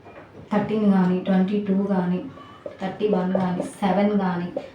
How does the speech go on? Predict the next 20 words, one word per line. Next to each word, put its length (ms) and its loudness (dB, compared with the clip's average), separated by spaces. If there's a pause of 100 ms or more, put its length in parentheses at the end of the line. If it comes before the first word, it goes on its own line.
(420)
సిక్స్టీన్ 540 -2
కానీ, 240 -2
ట్వంటీ 380 -2
ఫైవ్ 360 2
కానీ, 300 0 (920)
ఎయిట్ 280 2
కానీ, 300 -2 (1400)
సెవెంటీన్ 520 2
కానీ, 240 -2 (140)
ట్వంటీ 300 0
సిక్స్ 300 -4
కానీ 300 2 (120)
అయినట్లయితే, 760 0 (800)
ఇంకా 520 6
ఈ 120 4
date 280 12
of 80 10
బర్త్‌లో 240 10
పుట్టిన 340 2
వారు, 380 2